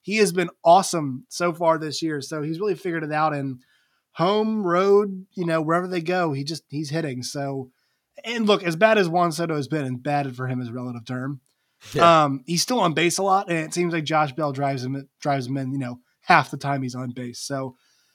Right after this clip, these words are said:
Speaker 1: that's a big part of their offense. Uh, Josh Bell has been kind of the catalyst, which is a weird thing to say.
Speaker 2: And, and they also have Yadiel Hernandez, who's doing really well as well. I
Speaker 1: Yeah,
Speaker 2: don't
Speaker 1: he's been
Speaker 2: even,
Speaker 1: awesome.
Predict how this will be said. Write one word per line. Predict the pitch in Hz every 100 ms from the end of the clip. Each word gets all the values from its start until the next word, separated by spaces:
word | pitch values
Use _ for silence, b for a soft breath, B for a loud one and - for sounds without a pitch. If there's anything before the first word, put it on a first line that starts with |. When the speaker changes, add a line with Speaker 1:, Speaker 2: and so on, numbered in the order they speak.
| _ 165
Speaker 1:
that's | 196 202
a | 185
big | 175 170 139
part | 160 156
of | 147
their | 143
offense. | 143 135 143 127 123 - -
Uh, | 147 135 131
Josh | 135 156 160
Bell | - 151 143
has | 127
been | - 135
kind | - 139
of | 120
the | 123
catalyst, | - 143 127 120 -
which | - 123
is | 110
a | 131 143
weird | 147 151
thing | 139 131
to |
say. | 123 135 135 _ _ _ _ _ 131
Speaker 2:
And, | 135
and | 139 147
they |
also | 156 175 175
have | 147 131
Yadiel | 117 120 127 127 120
Hernandez, | 120 113 110 117 104 95 92
who's | 107 98
doing | 113 107
really | 107 107
well | 107 104
as | 98
well. | 107
I | 131 165
Speaker 1:
Yeah, |
Speaker 2:
don't | 156
Speaker 1:
he's | 151 131
been |
Speaker 2:
even, | 131
Speaker 1:
awesome. | 127 - 127